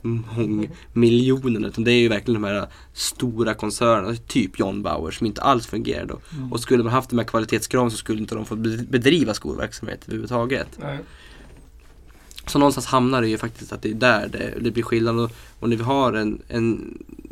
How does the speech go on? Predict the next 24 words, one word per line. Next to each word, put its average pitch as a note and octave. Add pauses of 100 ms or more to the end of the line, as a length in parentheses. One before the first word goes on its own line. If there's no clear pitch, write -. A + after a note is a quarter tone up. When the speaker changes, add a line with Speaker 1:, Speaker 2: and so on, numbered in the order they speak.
(200)
Speaker 1:
regering A2+
som G#2+
vi A2
har A2+
nu B2
som A2+
sätter, F#2 (380)
alltså A#2+
de B2
går B2+
ju G#2+
egentligen A2+
till -
attack -
mot, -
mot A#2
de G#2
privata A#2
alternativen, -
både A2+
i A#2
vård A#2+
och A2+
skola. -